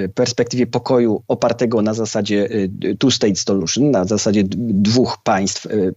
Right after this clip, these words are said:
izraelskiego i palestyńskiego, albo mówią wprost właśnie to, co pan redaktor wspomniał, czyli, czyli są, no, supremacystami, e, izraelskimi, żydowskimi, którzy chcą stworzyć jedno państwo,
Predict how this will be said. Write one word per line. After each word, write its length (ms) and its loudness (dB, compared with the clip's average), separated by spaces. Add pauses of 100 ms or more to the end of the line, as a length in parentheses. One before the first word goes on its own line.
(300)
izraelskiego 600 0
i 80 -2
palestyńskiego, 840 -4 (600)
albo 260 2
mówią 280 0
wprost 560 -2
właśnie 320 -2
to, 120 -4
co 140 -8
pan 160 -2
redaktor 420 -4
wspomniał, 520 0
czyli, 380 -4
czyli 260 0
są, 360 2
no, 280 2
supremacystami, 1500 0 (320)
e, 360 4
izraelskimi, 800 2
żydowskimi, 680 0
którzy 360 2
chcą 340 0
stworzyć 440 0
jedno 400 2 (380)
państwo, 460 0